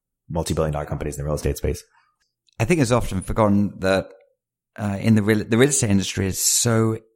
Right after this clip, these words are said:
Speaker 2: enormous, absolutely enormous, like thirty, thirty-three trillion dollars in residential real estate, which is just staggering. And so, and I think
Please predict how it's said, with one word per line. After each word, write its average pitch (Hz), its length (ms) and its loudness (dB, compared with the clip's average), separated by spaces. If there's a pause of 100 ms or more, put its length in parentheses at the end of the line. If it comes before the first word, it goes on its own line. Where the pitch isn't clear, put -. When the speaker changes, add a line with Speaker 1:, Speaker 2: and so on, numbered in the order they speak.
Speaker 2:
enormous, 90 800 0 (720)
absolutely 107 640 -2
enormous, 87 480 0
like 92 160 -6
thirty, 113 720 2 (560)
thirty-three 131 720 2
trillion 98 540 -2
dollars - 600 -6 (100)
in 90 200 0
residential 82 540 -4
real - 120 -6
estate, - 360 -6
which 107 160 -6
is 120 80 -8
just - 180 -4
staggering. 117 440 -2
And 87 100 -4
so, 92 240 -2
and 95 160 -2
I 98 40 0
think 113 460 0